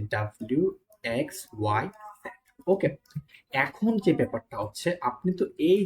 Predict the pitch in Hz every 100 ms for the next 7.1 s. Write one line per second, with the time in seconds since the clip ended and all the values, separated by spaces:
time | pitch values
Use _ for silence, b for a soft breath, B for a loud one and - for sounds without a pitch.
0 | - 165 170 175 - - 143 135 131 151
1 | 147 196 185 180 117 113 107 101 - 180
2 | 131 - 123 - 147 - - 117 131 180
3 | - _ - 113 110 110 123 - - 139
4 | 151 - 113 175 - _ 233 - 247 180
5 | 196 _ - 120 143 - - - 156 151
6 | - - 135 101 B - _ - 110 127
7 | -